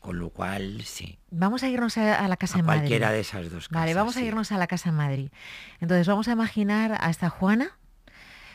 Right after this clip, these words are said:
Speaker 2: eh, una tarde cualquiera. Vamos a imaginar una tarde de sábado.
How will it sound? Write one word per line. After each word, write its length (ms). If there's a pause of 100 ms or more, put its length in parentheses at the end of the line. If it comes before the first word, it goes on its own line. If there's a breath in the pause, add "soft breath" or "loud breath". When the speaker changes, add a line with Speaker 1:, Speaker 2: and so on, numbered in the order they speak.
(220 loud breath)
Speaker 2:
eh, 500
una 240
tarde 240
cualquiera. 680
Vamos 240
a 60
imaginar 440
una 200
tarde 340
de 140
sábado. 560